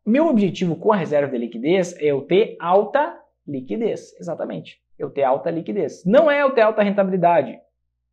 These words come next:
é eu ter alta liquidez e eu ter segurança nisso. Por quê? Pra que que serve essa reserva de liquidez? Pra eu ter possibilidade de resgatar uma quantidade de dinheiro a qualquer momento.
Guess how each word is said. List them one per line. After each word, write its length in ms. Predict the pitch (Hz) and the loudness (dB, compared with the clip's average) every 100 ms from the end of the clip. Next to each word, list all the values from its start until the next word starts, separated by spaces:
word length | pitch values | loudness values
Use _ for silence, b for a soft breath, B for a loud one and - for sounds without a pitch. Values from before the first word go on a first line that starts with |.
| _ _ _ _ - | _ _ _ _ -2
é 260 | 147 165 | 0 0
eu 80 | 156 | -4
ter 140 | 139 | 0
alta 280 | 135 156 - | 2 2 2
liquidez 800 | 180 180 202 180 120 - - _ - | -2 -2 -4 -4 -4 -6 -14 _ -8
e 140 | 165 | 2
eu 140 | 170 - | 2 2
ter 340 | - 196 202 | 0 0 0
segurança 840 | - - 180 185 202 170 233 233 | -8 -6 -4 0 0 0 -2 -4
nisso. 320 | 131 110 - - | -6 -8 -12 -6
Por 140 | 254 | -4
quê? 260 | 247 165 127 | -2 -2 -2
Pra 180 | - 202 | 0 -2
que 120 | 269 | -2
que 80 | - | -4
serve 260 | 254 214 | -2 0
essa 160 | 208 208 | -2 -4
reserva 360 | 190 160 156 151 | -4 -2 -2 -2
de 80 | |
liquidez? 560 | 143 135 131 110 - _ _ _ - _ | -6 -8 -8 -10 -14 _ _ _ -20 _
Pra 220 | 165 170 | 2 4
eu 160 | 151 131 | 4 2
ter 400 | 156 202 392 - _ _ _ _ _ | 2 0 -2 -14 _ _ _ _ _
possibilidade 1000 | 214 254 254 190 151 117 120 165 123 - | 2 2 0 -4 -4 -4 -2 0 -2 -6
de 160 | 127 123 | -8 -4
resgatar 680 | 151 185 170 151 - 185 | -4 -2 -2 -2 0 0
uma 180 | 254 240 | 2 -2
quantidade 420 | 180 165 131 120 | -4 -8 -8 -10
de 100 | 113 | -8
dinheiro 480 | 147 196 160 170 262 - _ _ - | -6 -4 0 0 -2 -10 _ _ -8
a 100 | 165 | -2
qualquer 320 | 196 196 151 | -2 -2 -4
momento. 340 | 254 220 110 | -4 -6 -8